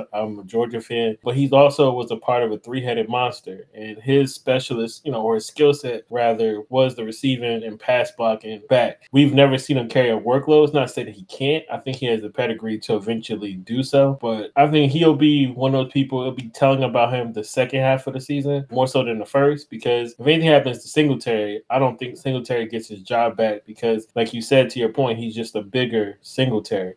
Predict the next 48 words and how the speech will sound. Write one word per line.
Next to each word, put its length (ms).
and 100
he's 160
a 80
great 320
inside 460
runner 260
for 180
what 240
that's 240
worth, 380
and 280
for 140
what 160
they 80
do 140
on 300
offense, 500
he's 200
already 260
gonna 220
be 200
out 180
there 240
to 380
block 400
and 140
also 340
get, 340
uh, 120
receptions 440
out 140
of 80
the 60
backfield. 520
But 380
to 100
what 180
extent, 440
we 100
won't 260
know 240
early 320
on 280
because 360
we've 120
seen 220
them 140
use 200